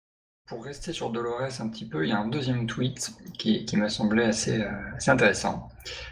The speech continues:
C'est Face Seed qui nous dit ça, suivi d'un petit emoji plante.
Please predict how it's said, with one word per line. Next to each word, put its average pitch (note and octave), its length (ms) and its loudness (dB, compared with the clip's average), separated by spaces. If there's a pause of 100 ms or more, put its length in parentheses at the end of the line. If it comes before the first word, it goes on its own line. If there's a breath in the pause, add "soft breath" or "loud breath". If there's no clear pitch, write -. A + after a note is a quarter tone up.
C'est - 180 0
Face C#3 340 2
Seed - 540 2 (160)
qui G#2 100 -4
nous F#2 100 0
dit F2 80 -4
ça, - 360 -4 (200)
suivi F#2+ 240 -2
d'un G2 80 0
petit - 320 -6
emoji F#2+ 300 -2
plante. - 440 0